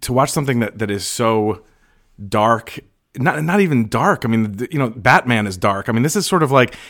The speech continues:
it kind of springs from a place where there is no joy and there is no hope and there is no, there's no one, we're talking about representation. There, who's, who's being represented on this screen that, that we're, we, we would wanna recommend this to, you know, for somebody that's L G B T or that somebody that's,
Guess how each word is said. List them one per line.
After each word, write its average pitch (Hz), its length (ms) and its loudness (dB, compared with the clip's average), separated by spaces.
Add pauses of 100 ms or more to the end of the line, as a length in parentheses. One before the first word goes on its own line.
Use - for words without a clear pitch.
it 135 160 0
kind 165 220 2
of 123 80 -2
springs 131 400 0
from 123 160 0
a 110 80 2
place 120 380 -2
where 107 160 2
there 104 160 2
is 113 260 0
no 101 180 2
joy 98 420 -4
and 101 120 0
there 101 120 -2
is 107 200 -2
no 101 160 0
hope 95 340 -6
and 101 200 0
there 104 120 0
is 117 220 -2
no, 101 240 0 (160)
there's 113 140 0
no 113 180 4
one, 110 240 2 (180)
we're 127 60 2
talking 147 180 4
about 110 160 4
representation. 104 840 0
There, 120 220 -6
who's, 131 300 -2
who's 156 180 0
being 147 220 2
represented 120 500 0
on 92 140 -6
this 92 100 -8
screen 120 360 -2
that, 98 220 -6
that 104 120 -8
we're, 104 160 -2
we, 104 120 -6
we 110 140 2
would 92 100 -2
wanna 101 160 2
recommend 101 400 0
this - 120 -6
to, 82 220 -10 (440)
you 117 120 0
know, 98 120 2
for 104 140 -4
somebody 101 320 2
that's 87 160 -4
L 101 100 4
G 98 80 -2
B 95 160 -2
T 135 280 2
or 101 100 4
that 95 140 -6
somebody 101 300 -2
that's, 95 360 -4